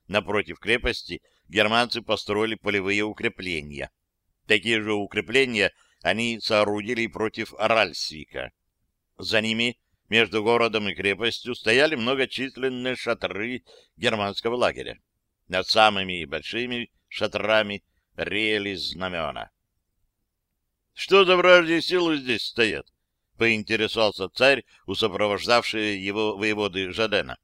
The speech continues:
Среди германцев присутствуют герцог Померанский Хоттон, князь Мекленбургский Богуслав, граф Шверинский и Генрих с дружинами, и семеро баронов, все с дружинами,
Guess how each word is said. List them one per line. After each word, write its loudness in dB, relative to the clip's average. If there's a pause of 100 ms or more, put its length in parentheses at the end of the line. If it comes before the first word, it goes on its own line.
(1000)
Среди 2
германцев 2
присутствуют -4 (460)
герцог 4
Померанский 2
Хоттон, -2 (480)
князь 4
Мекленбургский -2
Богуслав, 0 (640)
граф 6
Шверинский -2
и -8
Генрих 0
с -10
дружинами, -4 (320)
и -4
семеро 2
баронов, 4 (360)
все 4
с 0
дружинами, 0